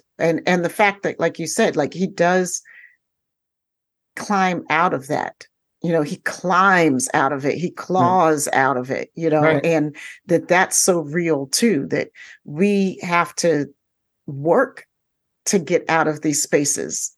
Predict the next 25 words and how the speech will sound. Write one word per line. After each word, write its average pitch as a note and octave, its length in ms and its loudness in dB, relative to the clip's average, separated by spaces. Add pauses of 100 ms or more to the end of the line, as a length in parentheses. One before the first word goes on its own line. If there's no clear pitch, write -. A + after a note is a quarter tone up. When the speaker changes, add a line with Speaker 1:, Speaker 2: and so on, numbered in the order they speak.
(180)
Speaker 1:
You E3 140 -2
know, D#3 220 4
they D#3+ 180 2
don't F3 320 0
just - 400 -6
magically E3 800 0
get - 320 -2
better. D3+ 360 2
We D#3 220 -4
have E3+ 280 0
to D#3 140 -2
make D#3+ 300 -4
some F#3+ 360 0
type E3+ 320 -4
of C#3+ 240 -4 (240)
action, E3 460 -2
of C3+ 120 -4 (140)
actionable E3+ 560 -4
change, D3 580 -4
right? D#3+ 300 0
Like D3 240 -4
Speaker 2:
Right. B2 280 4
Speaker 1:
one F3+ 500 0
little F3 340 0
step - 580 -4